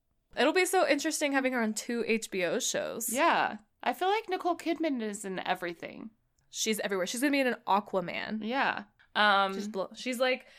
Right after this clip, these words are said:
Speaker 1: she never went away, but she's really somehow still having a comeback.
Speaker 2: Totally. Also,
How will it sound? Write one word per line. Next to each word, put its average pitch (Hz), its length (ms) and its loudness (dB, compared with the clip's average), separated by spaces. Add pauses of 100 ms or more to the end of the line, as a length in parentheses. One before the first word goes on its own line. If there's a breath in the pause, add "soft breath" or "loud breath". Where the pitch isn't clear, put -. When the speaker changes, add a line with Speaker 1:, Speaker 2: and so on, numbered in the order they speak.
(220 loud breath)
Speaker 1:
she - 160 0
never 302 240 6
went 285 240 2
away, 190 400 0
but 240 100 2
she's 185 280 -4
really 175 580 -2 (340 soft breath)
somehow 185 380 2
still 180 280 0
having 190 240 2
a 208 60 -2
comeback. 233 560 -2
Speaker 2:
Totally. 151 600 -4 (460)
Also, 247 1000 0